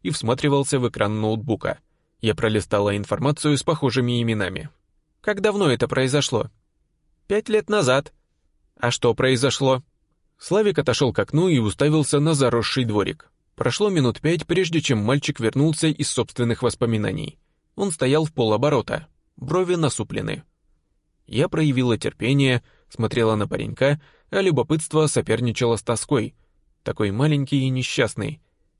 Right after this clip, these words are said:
Что произошло? Но самое удивительное то, что я обладала возможностью видеть призраков. Мы поспорили с пацанами, что я не испугаюсь сходить один в развалины старой крепости ночью. Говорили, что там водятся призраки.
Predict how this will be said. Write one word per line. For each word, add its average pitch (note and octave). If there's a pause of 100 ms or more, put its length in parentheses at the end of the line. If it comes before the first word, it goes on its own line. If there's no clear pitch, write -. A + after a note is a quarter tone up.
(120)
Что -
произошло? E3 (580)
Но G#2
самое G#2+
удивительное G#2+
то, D#3+
что D#3
я B2
обладала C#3
возможностью D3
видеть A#2
призраков. - (580)
Мы B3
поспорили A3
с E3+
пацанами, F#3+
что D#3+
я F3
не F3+
испугаюсь E3+
сходить E3
один F3
в D#3
развалины F3
старой F3
крепости E3
ночью. C3+ (560)
Говорили, A3
что G#3
там G3+
водятся G3+
призраки. C#3+